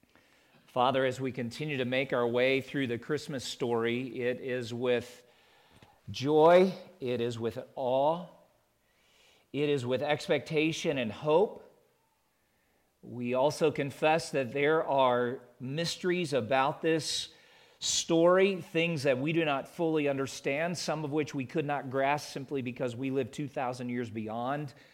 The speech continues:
their occurrence. And yet, these things are written for our encouragement, for our understanding,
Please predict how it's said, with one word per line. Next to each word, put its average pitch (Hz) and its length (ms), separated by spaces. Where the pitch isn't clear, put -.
their 123 200
occurrence. 139 800
And 113 200
yet, 143 400
these 151 280
things 165 360
are 131 280
written 139 540
for 135 500
our 156 360
encouragement, 170 1080
for 139 240
our 139 200
understanding, 156 1040